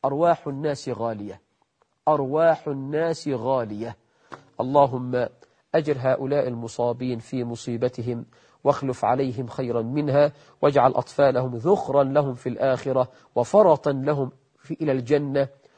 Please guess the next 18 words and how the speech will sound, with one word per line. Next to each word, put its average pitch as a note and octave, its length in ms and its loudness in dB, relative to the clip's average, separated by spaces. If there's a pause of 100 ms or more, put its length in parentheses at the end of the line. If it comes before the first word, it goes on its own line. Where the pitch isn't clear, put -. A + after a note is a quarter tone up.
(240)
وشفعاء B2+ 1080 2
لهم C3 560 -4 (440)
يوم D3+ 340 2
القيامة B2 680 -2 (400)
برحمتك C3 640 -2
يا A#2+ 220 0
رحمن C3 640 -4
يا A#2 180 0
رحيم. D3 460 -2 (260)
وأصلح C#3+ 480 0
أبناءنا B2 680 -4 (380)
وكل C#3+ 400 0
أبناء C3+ 480 0
المسلمين، A#2+ 760 -6 (120)
إنك C3+ 360 -2
ولي B2+ 420 -2
ذلك A#2 400 -6
ومولاه. A#2 520 -4